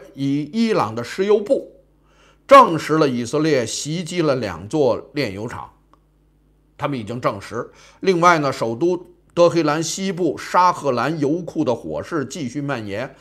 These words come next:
至少炸了十一个油库。它蔓延，它自己就烧自己，自己就开始爆炸，就出现了这么一个情况。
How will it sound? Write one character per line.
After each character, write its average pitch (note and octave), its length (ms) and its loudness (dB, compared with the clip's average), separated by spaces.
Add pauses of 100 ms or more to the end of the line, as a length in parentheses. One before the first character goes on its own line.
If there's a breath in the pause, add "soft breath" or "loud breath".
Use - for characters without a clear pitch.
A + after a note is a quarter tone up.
(220 soft breath)
至 G#3 260 0
少 E2+ 380 -8
炸 B2 320 2
了 G2 140 -8
十 - 340 -10
一 A3+ 220 -4
个 B2 100 -2
油 G#2+ 140 -6
库。 - 420 -8 (1400)
它 C#3+ 220 -2
蔓 E3 260 2
延， D3+ 200 -2
它 F#3+ 80 2
自 A#3+ 180 -2
己 F2+ 160 -12
就 G#2+ 100 -6
烧 F#3 240 2
自 D3 200 -2
己， D2+ 420 -8
自 G#3+ 160 -2
己 D2+ 220 -12
就 A2 400 -6
开 G#2+ 180 -6
始 F2 140 -14
爆 E2+ 240 -8
炸， D2+ 360 -10
就 G#2 120 -12
出 A#2 180 -12
现 G#2+ 180 -10
了 F#2 80 -14
这 A#2+ 120 -8
么 F2+ 100 -14
一 C#2 80 -16
个 D2+ 100 -16
情 - 220 -20
况。 - 180 -20